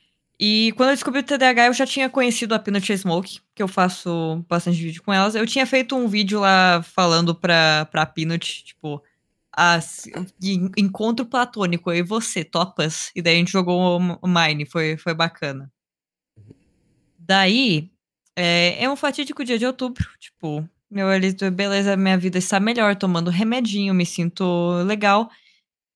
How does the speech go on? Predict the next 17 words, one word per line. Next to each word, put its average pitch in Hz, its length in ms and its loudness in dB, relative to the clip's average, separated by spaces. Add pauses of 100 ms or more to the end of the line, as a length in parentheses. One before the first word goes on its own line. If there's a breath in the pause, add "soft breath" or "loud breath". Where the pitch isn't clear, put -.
(140)
Peanut 247 240 2
chegou 240 340 4
assim 240 320 2
pra 247 120 0
mim, 208 300 2
"Ei, 180 420 2
tu - 100 -20
quer 440 220 -2
jogar 208 280 0
Phasmophobia 185 840 -2
comigo 170 360 -4
com - 120 -6
a 170 80 0
Smoke?" 190 400 -2
Eu, 147 120 -6 (720)
"Pô, 214 140 -2
bora." 190 480 2